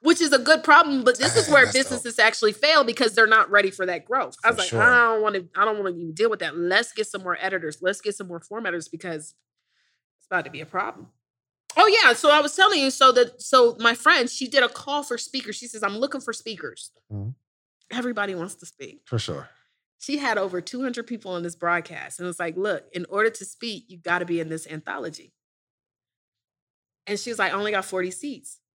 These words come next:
Speaker 1: Her broadcast was probably an hour, sold out of forty seats
Speaker 2: Mm.
Speaker 1: in an hour.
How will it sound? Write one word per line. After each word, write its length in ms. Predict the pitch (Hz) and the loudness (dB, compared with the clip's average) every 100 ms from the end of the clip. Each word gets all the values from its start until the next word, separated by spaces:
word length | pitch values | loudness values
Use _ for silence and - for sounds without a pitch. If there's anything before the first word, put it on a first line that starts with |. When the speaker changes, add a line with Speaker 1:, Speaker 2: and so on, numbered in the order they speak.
| _ _ _ _ _ _ | _ _ _ _ _ _
Speaker 1:
Her 120 | 240 | -2
broadcast 540 | 214 226 233 254 208 185 | 4 4 4 0 -6 -6
was 100 | - | -6
probably 380 | 208 196 190 | 0 0 0
an 80 | 160 180 | -4 -2
hour, 420 | 175 156 - - _ _ _ _ | -4 -4 -14 -20 _ _ _ _
sold 420 | _ - 202 202 | _ -12 -8 -2
out 140 | 202 180 | -2 -2
of 80 | 165 | -4
forty 260 | 190 185 | -8 -8
seats 380 | 170 156 175 _ _ _ | -10 -14 -16 _ _ _
Speaker 2:
Mm. 480 | 117 123 120 110 95 | -4 0 0 0 -4
Speaker 1:
in 80 | 170 | -6
an 80 | 170 | -4
hour. 240 | 143 92 | -6 -8